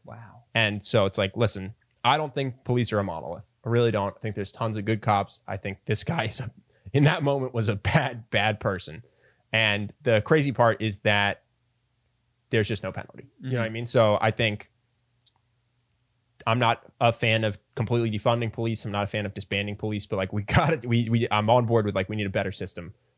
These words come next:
Speaker 2: for people to be punished for that so that you just disincentivize them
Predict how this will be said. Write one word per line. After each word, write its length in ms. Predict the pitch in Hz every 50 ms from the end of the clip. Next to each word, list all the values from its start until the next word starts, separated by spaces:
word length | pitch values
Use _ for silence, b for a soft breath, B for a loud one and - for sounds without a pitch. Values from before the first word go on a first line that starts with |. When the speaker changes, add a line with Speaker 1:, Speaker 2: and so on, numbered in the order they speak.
| _ _
Speaker 2:
for 160 | - 123 110
people 420 | 104 - 120 104 - 98 98 95 92 - -
to 320 | - - 101 90 87 85 - _ _
be 80 | - 113
punished 320 | - - 120 104 90 -
for 100 | - -
that 200 | 85 73 65 - _ _
so 140 | - - 113
that 120 | 101 80
you 80 | 98 101
just 280 | 98 117 107 - _
disincentivize 680 | - 123 117 - 120 104 - 104 101 92 92 82 80 87 -
them 180 | 78 78 117